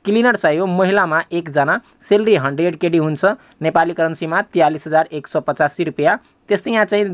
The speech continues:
देखाइरहेछ दुई नम्बरमा हेयर ड्रेसर चाहियो, हेयर ड्रेसर तिनजना महिलामा चाहियो, स्यालेरी चाहिँ एक सय पचास केडी हुन्छ, नेपाली करेन्सीमा चौसठी हजार सात सय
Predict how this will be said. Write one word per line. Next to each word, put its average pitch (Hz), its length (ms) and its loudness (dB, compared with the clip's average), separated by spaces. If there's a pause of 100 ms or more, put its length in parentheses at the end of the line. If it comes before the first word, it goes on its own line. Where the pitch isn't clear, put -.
(180)
देखाइरहेछ 175 460 0
दुई 165 160 -2
नम्बरमा 160 380 0 (320)
हेयर 180 280 2
ड्रेसर 180 420 -2
चाहियो, 175 360 0 (260)
हेयर 185 240 2
ड्रेसर 180 400 0
तिनजना 175 480 -2
महिलामा 165 380 0
चाहियो, 185 340 -2 (200)
स्यालेरी 220 340 2
चाहिँ 170 220 0
एक 170 200 -8
सय 185 100 -4
पचास 156 380 -2
केडी 160 200 -6
हुन्छ, 156 280 -4 (360)
नेपाली 175 300 0
करेन्सीमा 156 420 -4
चौसठी 160 460 -2
हजार 147 240 2
सात 147 260 0
सय 185 220 -4